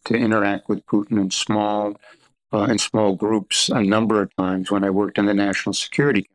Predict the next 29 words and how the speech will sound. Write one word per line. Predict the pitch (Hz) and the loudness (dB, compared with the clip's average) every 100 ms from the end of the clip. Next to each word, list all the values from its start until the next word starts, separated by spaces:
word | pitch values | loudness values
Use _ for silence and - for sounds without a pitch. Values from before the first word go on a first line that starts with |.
| _ | _
Council | - 104 | -4 -2
staff | - - 95 92 | -2 -4 -4 -6
in | _ _ 98 | _ _ 0
the | |
early | 95 92 | 2 0
two | - 101 | 0 -2
thousands. | - 107 107 107 107 113 185 - - _ _ _ _ _ | 0 0 0 0 0 0 0 -4 -10 _ _ _ _ _
Um, | 107 92 95 110 135 185 - - _ | -2 0 0 0 -2 -4 -6 -8 _
you | - | 2
know, | 110 117 - - - | 4 2 -2 -6 -2
at | - - - | 0 0 0
that | 120 - - | 0 0 -4
point, | - 101 104 - _ _ _ _ - | 0 0 0 -8 _ _ _ _ -4
uh, | 104 104 | 0 0
you | 185 233 285 _ 120 98 | 0 -2 -4 _ 2 2
know, | 101 | 2
I | 107 | 0
saw | - 113 113 113 | 0 0 0 -2
an | 143 101 | -2 -2
individual | 98 95 95 95 - 107 139 135 | 0 0 0 -2 0 0 2 2
that | 113 | 0
was | 139 101 98 - - _ - | 2 0 0 -6 -10 _ -2
very | 90 104 117 113 | 0 2 2 2
intense, | 101 - 98 139 - - - _ _ - - | -2 -2 -2 0 0 -2 -6 _ _ -10 -4
uh, | 92 95 | 0 0
was | 101 92 | 0 0
very | 90 101 101 | 0 0 0
determined, | 92 - 127 135 123 101 95 - - - - _ - | -2 -2 2 2 2 2 0 -4 -8 -10 -20 _ -6
uh, | 95 | -4